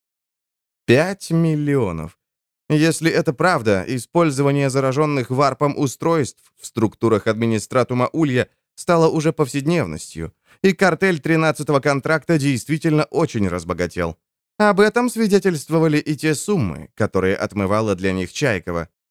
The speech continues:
Заказы, полученные по контракту,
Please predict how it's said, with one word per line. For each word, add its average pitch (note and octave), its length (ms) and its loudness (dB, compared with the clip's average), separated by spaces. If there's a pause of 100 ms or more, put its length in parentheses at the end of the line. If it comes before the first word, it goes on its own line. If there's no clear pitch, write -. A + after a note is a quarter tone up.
(200)
Заказы, D#3 640 0
полученные A2+ 680 0
по A#2 140 -2
контракту, B2 680 -2